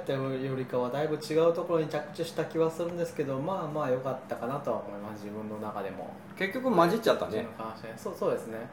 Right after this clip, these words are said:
Speaker 2: パフォーマンスチューニングと。
Speaker 1: まあ、うん。あんまりパフォーマンスチューニングの話いらなかったような気はするんですけど、どうしようかなと思って、結局入れて、
Speaker 2: うん。
Speaker 1: タイトルにも入ってるしっていうのがあって。
Speaker 2: そうだね。
Speaker 1: まあ、ちょっとね、それ見て、
Speaker 2: タイトル変えてもよかったもんね。
Speaker 1: うん。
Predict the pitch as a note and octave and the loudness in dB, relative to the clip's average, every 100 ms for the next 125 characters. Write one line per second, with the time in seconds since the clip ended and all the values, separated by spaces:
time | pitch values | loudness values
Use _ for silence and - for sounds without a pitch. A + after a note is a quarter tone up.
0 | - D3+ D3 E3+ D#3+ D#3 E3+ D3+ B2 G#2 | -6 0 4 6 6 6 4 4 4 2
1 | F#2+ F2+ - E3+ A#2+ G#2 A2+ G2+ G#3 A3+ | -2 -4 -4 -4 -4 -6 -10 -8 -6 0
2 | G#3+ C4+ B3+ B3+ G#3+ D3 D3 - C3 F3+ | 0 0 -4 -4 -6 -2 -2 -2 -2 -2
3 | A3 F3+ - - B2 B2+ C3+ A#2 - C3 | 0 -2 -4 0 4 4 4 0 -2 2
4 | B2 B2 - C3+ B2+ A2 - A2+ G#2 G2 | 4 4 0 -4 -4 -4 -4 -2 -2 -2
5 | - - - - - - - C#3+ C#3+ A#2+ | -6 -14 -16 -16 -16 -16 -4 -2 0 -2
6 | G#2+ G#2 G#2 G#2 G2 G2+ - - A#2+ - | -2 -2 -4 -6 -8 -10 -10 -10 -10 -12
7 | - B2 A2 G#2 G2+ G#2 G2+ G2 G2+ G2+ | -10 -4 -4 -4 -6 -6 -8 -8 -8 -6
8 | G#2+ G2 F#2+ F#2+ - F#2+ - F#2 - G#2+ | -6 -6 -8 -10 -10 -10 -10 -12 -12 -12
9 | G2+ F#2 F#2 - G2+ - - - C3+ E2+ | -10 -10 -10 -10 -10 -10 -4 2 2 2
10 | F#2+ G#2+ - B2+ B2 E3+ A#2 G#2 G#2 C#3 | -2 -6 -8 -8 -6 -6 -4 -6 -6 -2
11 | C#3+ A3 A#3+ A3 - G#3+ A3 G#3+ B2+ A#2 | 4 6 8 8 8 8 8 4 2 2
12 | F2 E2+ F2+ B2 | 0 -2 -8 -6